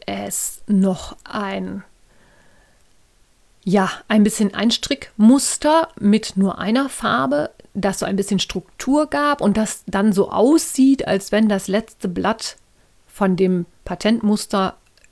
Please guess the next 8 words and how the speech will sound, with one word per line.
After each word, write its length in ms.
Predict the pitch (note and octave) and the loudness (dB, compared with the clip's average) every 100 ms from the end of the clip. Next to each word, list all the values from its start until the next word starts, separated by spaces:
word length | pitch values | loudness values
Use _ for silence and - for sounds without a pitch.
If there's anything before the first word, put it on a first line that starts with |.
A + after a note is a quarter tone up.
| - | -6
auf 180 | - - | -6 -2
den 160 | F#3+ | 0
Socken 300 | F#3 F3+ F#3 | 2 0 -2
nochmal 320 | F3 D#3+ F3 F3 | -4 -6 -4 -2
weiterläuft. 640 | F3+ F3+ E3+ - - - _ _ _ _ _ _ _ _ _ _ _ _ _ _ _ - _ - - - - _ _ _ _ _ _ _ _ _ _ _ _ _ _ _ _ - | -4 -6 -8 -8 -12 -18 _ _ _ _ _ _ _ _ _ _ _ _ _ _ _ -20 _ -20 -20 -20 -20 _ _ _ _ _ _ _ _ _ _ _ _ _ _ _ _ -6
So, 540 | E3+ F3 G#3 F#3+ - - _ _ - - _ - - _ - | -2 4 4 2 -2 -12 _ _ -20 -20 _ -20 -20 _ -16
ich 480 | - B3 - - - | -2 -2 -2 -12 -2
habe 640 | G#3+ G#3 G#3+ G#3 G#3 A3 | 4 6 6 6 4 2